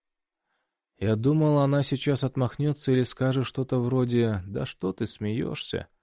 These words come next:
Но Ида только тревожно на меня посмотрела. «Хотел бы я знать, куда я ввязался.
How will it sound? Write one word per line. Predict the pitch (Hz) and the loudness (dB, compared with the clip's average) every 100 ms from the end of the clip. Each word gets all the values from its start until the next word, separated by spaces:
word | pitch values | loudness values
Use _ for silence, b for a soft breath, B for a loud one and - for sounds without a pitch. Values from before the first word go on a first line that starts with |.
| _ _ _ _ _ _ - | _ _ _ _ _ _ -6
Но | 104 110 | 0 2
Ида | 117 131 139 | 4 4 2
только | - 131 135 143 | 2 -2 0 -4
тревожно | 139 143 113 117 120 123 | -2 -2 0 0 0 -2
на | 117 | 0
меня | 107 101 98 | 0 0 -2
посмотрела. | 101 - 101 - 95 82 67 - _ _ _ _ _ _ _ | -4 -2 -4 -4 -4 -4 -6 -12 _ _ _ _ _ _ _
«Хотел | _ 131 127 147 151 | _ -8 -6 -2 0
бы | 143 143 | 2 2
я | 143 | 2
знать, | 113 117 113 98 - - | 0 0 0 -2 -6 -8
куда | 104 98 98 | -6 -2 0
я | 98 | 0
ввязался. | 95 107 104 107 92 - - 71 | 0 0 0 0 -2 -2 -6 -8